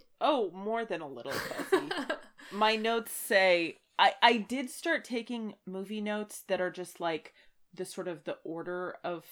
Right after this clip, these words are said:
Speaker 1: things happening so that I at least have that, but literally it just says Smeagol and Deagle, and then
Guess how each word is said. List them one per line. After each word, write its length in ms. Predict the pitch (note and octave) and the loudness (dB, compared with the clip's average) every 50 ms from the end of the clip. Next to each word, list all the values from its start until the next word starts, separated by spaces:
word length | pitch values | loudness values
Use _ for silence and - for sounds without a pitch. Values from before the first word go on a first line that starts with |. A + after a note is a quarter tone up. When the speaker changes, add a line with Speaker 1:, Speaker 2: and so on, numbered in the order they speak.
| - - _ _ _ _ - - - - - _ _ _ - | -20 -20 _ _ _ _ -18 -18 -18 -20 -20 _ _ _ -16
Speaker 1:
things 460 | - - G#3 G3+ G3+ G3+ G3 G3 - | -10 -6 -6 -4 -4 -6 -8 -10 -8
happening 560 | - G3+ F#3 F#3 - G#3 G3 G#3+ G#3+ A3 A3 | -4 -4 -4 -4 -4 -8 -8 -8 -8 -8 -10
so 160 | G#3 - F#3 | -12 -12 -10
that 120 | D#3+ E3+ D#3 | -8 -6 -4
I 140 | D#3 D3+ D3 | -4 -2 -2
at 160 | D3 - - | -4 -6 -6
least 240 | D3+ D#3 D3+ - - | -8 -10 -12 -12 -8
have 220 | - D#3+ D#3 - | -6 -6 -6 -4
that, 340 | - C#3 D3 - - - D#3 | -4 -2 -2 -2 -4 -6 -8
but 160 | E3+ - - | -10 -8 -6
literally 520 | F3+ F#3+ G3 G3 F#3+ F#3+ F3+ F3 D#3+ - - | -6 -4 -4 -4 -4 -4 -4 -4 -6 -6 -8
it 100 | - - | -8 -8
just 220 | F3 E3 E3 - | -8 -8 -8 -6
says 320 | - E3+ D#3+ D3+ D3+ - - _ _ _ _ - | -4 -4 -4 -4 -6 -8 -12 _ _ _ _ -20
Smeagol 480 | - - - B3 C4+ C4 C#4 C4+ C4+ | -14 -10 -8 -6 -6 -6 -4 -4 -4
and 120 | C4 B3 A#3 | -4 -4 -4
Deagle, 480 | C#4 C#4+ C#4 - G3 D3+ A2 E2+ - _ _ - | -4 -4 -4 -2 -4 -4 -4 -6 -10 _ _ -10
and 120 | F3+ F#3 | -8 -6
then 300 | F#3+ F#3 F#3 F#3+ G3 G3+ | -4 -4 -4 -6 -8 -12